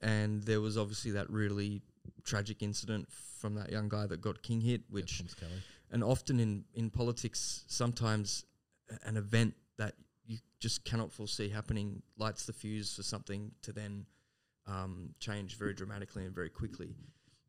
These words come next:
Speaker 1: Um, but the voluntary liquor accord was a good model and sort of demonstrated, I think,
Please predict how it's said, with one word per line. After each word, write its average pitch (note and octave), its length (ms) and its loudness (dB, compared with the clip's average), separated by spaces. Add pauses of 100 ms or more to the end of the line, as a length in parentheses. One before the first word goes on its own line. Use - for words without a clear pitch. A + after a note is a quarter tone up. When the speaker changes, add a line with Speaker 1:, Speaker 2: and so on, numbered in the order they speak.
(120)
Speaker 1:
Um, G#2+ 600 0
but A2+ 240 2 (240)
the A#2 120 -2
voluntary A#2 540 2
liquor G#2+ 300 -2
accord G2+ 520 0 (100)
was G#2 180 -8
a G#2+ 40 -4
good A2 200 0
model C3+ 440 0
and G#2+ 240 0
sort G#2+ 180 -4
of G#2 60 -4
demonstrated, G#2+ 600 0
I G#2 80 0
think, G#2+ 300 0